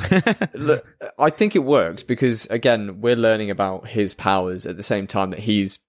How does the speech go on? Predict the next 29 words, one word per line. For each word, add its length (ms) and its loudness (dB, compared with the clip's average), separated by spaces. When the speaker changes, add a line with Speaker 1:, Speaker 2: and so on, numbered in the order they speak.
Speaker 2:
learning 320 4
about 200 2
what 160 4
he 120 0
can 180 -2
do, 320 0
and, 460 0
uh, 240 4
Rico 480 2
is 140 -4
also 200 0
learning 260 0
what 120 -6
he 80 -4
can 160 -10
do 180 0
and 120 -4
how 180 0
to 140 -6
apply 340 0
it. 160 -4
And 220 2
so 240 4
far, 440 0
other 280 4
than 580 2
the 280 2
extendo 580 2
arms, 380 -2